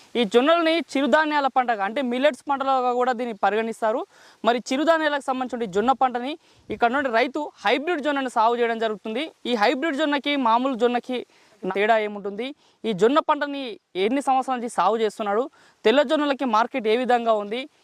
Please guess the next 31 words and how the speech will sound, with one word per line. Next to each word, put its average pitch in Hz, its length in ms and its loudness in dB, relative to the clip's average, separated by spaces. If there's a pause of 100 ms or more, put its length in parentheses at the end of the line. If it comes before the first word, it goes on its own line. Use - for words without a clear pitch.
(240)
ఒక 214 100 -2
ఎకరాకి 262 580 2
తెల్ల 254 240 -2
జొన్నలు 269 260 -2
సాగు 233 260 0
చేస్తే 226 320 -2
ఎంత 214 180 0
ఖర్చు 226 300 -2
అవుతుంది, 233 420 -4 (340)
ఎంత 233 220 4
దిగుబడి 285 400 2
వస్తుంది, 285 480 -6 (300)
ఈ 214 80 10
జొన్న 214 260 6
పంట 277 220 4
గురించి 262 440 0 (280)
మరి 214 120 6
మనతో 220 280 4
పాటు 233 240 4
రాములు 220 320 4
గారి 240 180 6
రైతు 208 260 2
ఉన్నారు, 233 240 6
వారిని 220 320 4
అడిగి 262 160 2
మరింత 233 260 4
సమాచారం 254 500 4
అడిగి 214 140 4
తెలుసుకునే 226 420 4
ప్రయత్నం 233 420 2
చేద్దాం. 262 220 6